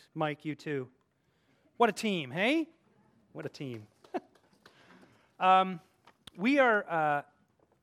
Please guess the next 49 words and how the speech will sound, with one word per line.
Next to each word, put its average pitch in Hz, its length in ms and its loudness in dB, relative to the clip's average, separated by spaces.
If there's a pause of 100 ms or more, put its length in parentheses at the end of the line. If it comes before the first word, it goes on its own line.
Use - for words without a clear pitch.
we 185 120 -6
are 233 80 -2
in 214 80 -4
a 180 60 -8
series 202 480 -4
right 151 180 -4
now 147 240 -6
where 143 180 -2
we 180 220 -2
are, 147 300 2 (160)
uh, 131 220 -4 (180)
taking 190 340 -8
a, 147 200 -6
a 143 100 -8
kind 208 200 -6
of 185 60 -6
an 151 80 -8
extended 180 520 -8
look 151 340 -4 (680)
at 180 240 2
the 165 80 0
crucifixion. 175 960 -8 (100)
And - 60 -10
by 240 160 8
the 196 80 -2
way, 170 380 0 (560)
uh, 160 240 0
there's 180 220 -2
a, 160 160 0 (360)
there's 175 200 -4
a 170 80 -10
sermon 202 280 -4
outline 147 360 -4
on 139 80 -8
the, 127 100 -8 (400)
on 156 80 -8
the 135 60 -4
back 143 260 -6
of 151 40 -12
the 131 60 -14
bulletin 143 500 -6
to 151 120 -8
help 147 220 -4
you 139 80 -12
follow 139 360 -4
along, 143 400 -4
if 156 260 -10
that 139 280 -4 (140)
helps, - 500 -6